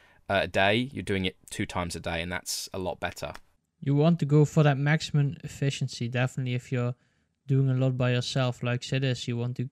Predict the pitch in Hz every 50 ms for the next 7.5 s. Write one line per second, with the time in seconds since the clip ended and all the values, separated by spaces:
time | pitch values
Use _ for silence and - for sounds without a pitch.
0 | _ - _ _ _ _ _ _ - 147 151 151 - 151 147 - 143 156 151 156
1 | 147 - - 151 143 135 - - 147 135 131 120 - - - - - - - 156
2 | 135 135 - - - 156 - - 151 139 - - 143 151 151 - - 165 160 143
3 | 135 135 131 131 127 - - 170 180 175 180 165 151 160 175 180 170 165 143 -
4 | 147 160 180 196 185 - - - 147 160 151 - - - - _ _ _ _ _
5 | _ _ _ 151 147 147 139 135 143 151 156 147 - 143 - - 143 - - -
6 | - 143 143 143 131 131 139 131 - - 143 139 135 - 135 131 139 139 123 117
7 | - - - 123 120 120 120 117 117